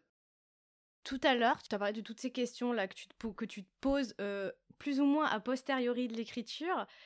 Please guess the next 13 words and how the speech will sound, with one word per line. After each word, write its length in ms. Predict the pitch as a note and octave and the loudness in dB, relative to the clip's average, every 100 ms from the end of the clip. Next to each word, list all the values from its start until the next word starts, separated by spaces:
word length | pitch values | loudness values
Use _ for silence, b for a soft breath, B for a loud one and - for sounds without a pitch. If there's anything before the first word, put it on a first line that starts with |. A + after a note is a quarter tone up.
| B B | B B
Et 100 | A3 | -4
ça, 160 | C#4+ | -2
ça 160 | C#4+ A#3+ | 0 0
me 80 | A3 | 2
permet 340 | A3+ A#3 C4 | 2 4 2
de, 340 | G#3 A3 G3+ | 2 -2 -2
de 120 | G3 G3 | -2 -4
rebondir, 840 | G3 G#3 G#3+ G#3 F#3+ G#3+ B3+ G#3 | -4 -2 2 0 0 2 2 2
euh, 140 | F#3 | -2
plus 260 | F#3 A#3+ A3+ | -2 -4 2
ou 40 | |
moins 180 | A#3 A#3+ | 2 2
habilement, 600 | A3+ G#3 A3 A3+ A#3+ C4+ | 0 -2 0 2 2 2